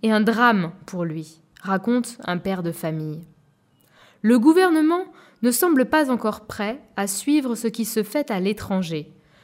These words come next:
comme l'a rappelé le secrétaire d'État au transport. Pour lui, si des examens médicaux devraient être mis en place,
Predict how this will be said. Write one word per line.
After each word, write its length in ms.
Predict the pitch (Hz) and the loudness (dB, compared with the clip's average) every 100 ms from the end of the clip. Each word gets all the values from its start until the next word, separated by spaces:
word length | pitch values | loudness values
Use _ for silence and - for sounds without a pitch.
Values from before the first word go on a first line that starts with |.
| _ | _
comme 200 | - 196 | -2 2
l'a 140 | 196 196 | 2 0
rappelé 560 | 262 269 208 180 196 - - | -2 -2 -2 -2 -4 -6 -8
le 80 | 208 | -6
secrétaire 560 | - 285 - 240 269 | -2 -4 -2 -2 -2
d'État 380 | 226 220 233 226 | -2 -2 -2 -4
au 80 | 196 | -4
transport. 760 | - 185 - - 170 156 - - _ _ _ _ _ _ - | -4 -6 -6 -10 -12 -12 -16 -20 _ _ _ _ _ _ -6
Pour 200 | 185 196 | 0 4
lui, 380 | 240 349 - - - - - | 6 4 0 -16 -20 -20 -20
si 180 | - 277 | -4 0
des 200 | 277 269 | 2 4
examens 460 | 311 269 262 254 269 | 2 2 4 4 4
médicaux 680 | 269 262 247 - 240 320 | 0 0 -6 -2 -2 -2
devraient 340 | 226 214 214 220 | -2 -2 0 -2
être 300 | 262 - 196 | -2 -2 -2
mis 260 | 208 240 | 0 0
en 100 | 190 | -4
place, 580 | 170 185 190 240 - - | -6 -6 -6 -6 -8 -10